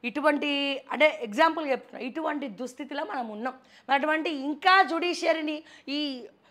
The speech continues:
సిస్టమ్స్ని మారుస్తామంటే ఎవరికి చెప్పుకోవాలి బాధ? ఎవరికి చెప్పుకోలేం. అయితే ప్రతి ఒక్కడు కసితో డబ్బులు సంపాదించాలి, లేకపోతే ఏం చేస్తారండి?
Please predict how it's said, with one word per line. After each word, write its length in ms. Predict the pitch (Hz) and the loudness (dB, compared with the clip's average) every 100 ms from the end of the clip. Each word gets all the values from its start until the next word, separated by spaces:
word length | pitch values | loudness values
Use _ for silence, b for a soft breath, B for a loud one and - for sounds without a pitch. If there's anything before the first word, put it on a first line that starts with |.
| _ | _
సిస్టమ్స్ని 580 | - 277 - 339 330 339 | -12 -6 2 2 2 -4
మారుస్తామంటే 1160 | 277 254 285 330 - 277 240 214 262 330 - - _ _ _ _ _ _ _ _ _ _ - | -2 2 2 2 -4 -2 -2 0 2 2 0 -20 _ _ _ _ _ _ _ _ _ _ 0
ఎవరికి 360 | 269 339 330 320 | 4 4 2 -6
చెప్పుకోవాలి 440 | 320 320 302 294 | -6 0 2 2
బాధ? 280 | 269 269 262 254 247 240 240 b b b b _ _ _ _ - | 0 0 0 -2 -2 -8 -16 b b b b _ _ _ _ -10
ఎవరికి 240 | 285 349 349 | -4 -4 -4
చెప్పుకోలేం. 560 | 311 - 330 277 190 220 _ _ _ _ _ _ _ _ _ _ _ _ _ - | -10 -4 0 0 -2 -12 _ _ _ _ _ _ _ _ _ _ _ _ _ -4
అయితే 400 | 226 294 330 381 605 - | 0 2 8 10 10 4
ప్రతి 240 | 294 285 349 | 0 2 6
ఒక్కడు 300 | 339 359 359 | 6 6 2
కసితో 400 | 339 285 302 349 | 0 -2 2 4
డబ్బులు 320 | 311 254 339 | 4 0 0
సంపాదించాలి, 760 | 311 285 285 262 247 226 196 - _ _ _ _ _ _ _ _ _ _ _ _ _ _ _ - | 0 4 2 2 0 -2 -2 -8 _ _ _ _ _ _ _ _ _ _ _ _ _ _ _ -4
లేకపోతే 560 | 254 285 294 302 302 285 | -4 -4 -6 -6 -4 -4
ఏం 100 | 294 | -6
చేస్తారండి? 440 | - 311 330 | -8 -12 -14